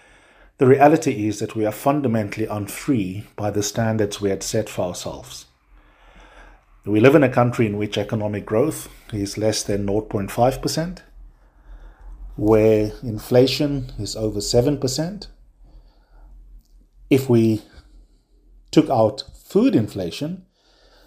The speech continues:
that alone would be about fourteen percent. More than forty percent of South Africans are not working. Young people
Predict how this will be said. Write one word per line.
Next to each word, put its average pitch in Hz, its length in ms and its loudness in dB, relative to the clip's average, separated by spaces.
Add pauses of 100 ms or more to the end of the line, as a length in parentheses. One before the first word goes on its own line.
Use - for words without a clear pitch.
(180)
that 127 160 8
alone 139 400 6
would 120 140 0
be 110 100 0
about 101 280 -4
fourteen 127 720 -2
percent. 120 560 -10 (1600)
More 123 200 8
than 120 120 2
forty 185 300 4
percent 117 460 0
of - 40 -10
South 113 160 0
Africans 110 440 -4
are 107 60 -2
not 101 200 -6
working. 98 560 -4 (1800)
Young 127 460 4
people 107 580 -6